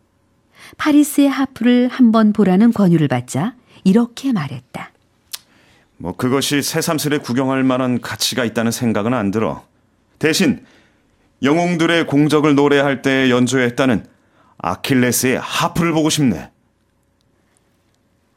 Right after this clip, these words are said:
Speaker 1: 알렉산드로스의 머릿속은 온통 페르시아 정복뿐이었던 것이다.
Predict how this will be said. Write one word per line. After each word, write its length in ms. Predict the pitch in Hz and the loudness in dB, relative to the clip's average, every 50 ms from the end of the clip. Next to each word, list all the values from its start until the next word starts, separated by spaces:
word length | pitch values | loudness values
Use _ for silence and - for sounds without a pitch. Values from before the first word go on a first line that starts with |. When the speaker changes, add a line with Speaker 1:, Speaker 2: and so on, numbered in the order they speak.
| _ _ | _ _
Speaker 1:
알렉산드로스의 800 | - 180 180 190 190 - - 190 190 180 180 180 190 - 190 180 | -2 0 0 0 -2 -2 0 0 0 2 0 -2 0 -2 -2 0
머릿속은 840 | 180 156 160 170 170 - - 160 147 139 156 151 151 127 120 113 - _ _ _ _ | 0 0 -2 -2 -4 -4 -4 -4 -4 -2 -2 -2 -2 -2 -4 -6 -8 _ _ _ _
온통 540 | - 160 156 156 156 156 156 180 160 160 156 156 - _ - | -2 0 0 0 -2 -2 -4 -2 -2 -2 -4 -6 -10 _ -10
페르시아 480 | - 247 226 208 202 196 - 202 185 185 | -4 0 2 2 2 2 0 -2 -2 -2
정복뿐이었던 880 | - 208 185 175 160 175 170 - 170 160 147 127 120 123 - 120 117 | 0 0 0 0 0 -2 -4 -2 -2 -2 -2 -2 -4 -6 -8 -8 -8
것이다. 460 | 107 104 - - - - - - - | -8 -10 -12 -14 -14 -14 -16 -16 -18